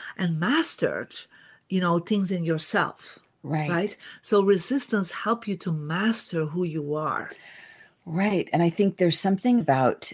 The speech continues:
Speaker 2: the, uh, one thing I love, I mean, I have this ongoing love affair with the hero's journey because I feel like it teaches so much. And just when I think I've understand it and I've got it all figured out, there's
Speaker 1: Mm.
Speaker 2: more.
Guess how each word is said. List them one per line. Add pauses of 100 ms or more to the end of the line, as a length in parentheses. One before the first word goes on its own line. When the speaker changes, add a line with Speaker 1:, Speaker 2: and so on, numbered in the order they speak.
Speaker 2:
the,
uh,
one
thing
I
love,
I
mean,
I
have
this
ongoing
love
affair
with
the
hero's
journey (360)
because
I
feel
like
it
teaches
so
much.
And
just
when
I
think
I've
understand
it
and
I've
got
it
all
figured
out,
there's
Speaker 1:
Mm.
Speaker 2:
more.